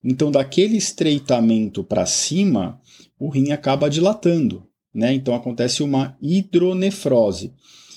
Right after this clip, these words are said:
Naquele caso do cálculo que eu comentei agora há pouco, aconteceu uma ureterohidronefrose, uma dilatação do ureter e do rim.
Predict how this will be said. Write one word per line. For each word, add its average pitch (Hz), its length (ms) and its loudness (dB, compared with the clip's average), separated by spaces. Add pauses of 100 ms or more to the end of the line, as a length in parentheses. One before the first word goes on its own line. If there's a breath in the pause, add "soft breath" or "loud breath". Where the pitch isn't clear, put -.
(180 loud breath)
Naquele 135 360 0
caso 120 340 2
do 107 100 -4
cálculo 120 540 0
que - 100 -8
eu 104 80 -4
comentei 101 480 -4
agora 95 340 -4
há - 20 -8
pouco, - 580 -6 (460 soft breath)
aconteceu 117 760 -2
uma 113 380 -2 (120)
ureterohidronefrose, 147 2500 0
uma 104 320 -4 (180)
dilatação 113 840 2
do 101 160 -6
ureter 113 840 0 (400)
e 160 140 -2
do 220 160 2
rim. 139 340 0